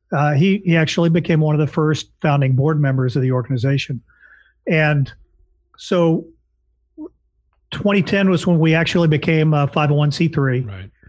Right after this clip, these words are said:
Speaker 1: And so we're eight and a half years old officially now. And along the way, we have always maintained one philosophy, and that is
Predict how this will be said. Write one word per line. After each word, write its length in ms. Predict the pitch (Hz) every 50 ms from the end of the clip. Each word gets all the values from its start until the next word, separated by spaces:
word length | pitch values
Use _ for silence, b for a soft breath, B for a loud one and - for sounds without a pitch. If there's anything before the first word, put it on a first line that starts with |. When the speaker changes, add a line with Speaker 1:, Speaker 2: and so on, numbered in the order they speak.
| b b _ _ -
Speaker 1:
And 420 | 190 160 151 151 147 151 143 139
so 180 | - - - 165
we're 220 | 147 156 160 160
eight 180 | 175 185 180 185
and 100 | 180 160
a 40 | 147
half 260 | 160 165 160 156 -
years 240 | 170 156 151 139 131
old 300 | 151 151 151 151 147 139
officially 580 | 143 135 - 196 190 - - 175 156 135 123
now. 400 | 120 120 120 123 120 120 127 - b b b b b b b b _ _ _ -
And 500 | - 180 160 156 151 147 147 143 135 - - _ _ _ _ - 311 - - _ _ _ -
along 440 | 208 170 156 156 175 190 202 214 196
the 80 | 180 170
way, 280 | 170 180 190 190 190
we 160 | 180 165 165
have 140 | 156 143 135
always 720 | 160 156 151 160 175 185 196 190 202 202 180 - - - _ _ _ _ _ _ _
maintained 720 | - 156 156 160 165 156 143 - 180 170 175 170 165 151 135
one 300 | 147 156 170 202 208 190
philosophy, 800 | - - 190 165 151 143 135 - 165 135 - 147 143 143 139 - b b b b b b b _ _ -
and 140 | 147 135 147
that 200 | 156 160 170 160
is 520 | 147 143 139 139 139 143 135 - - -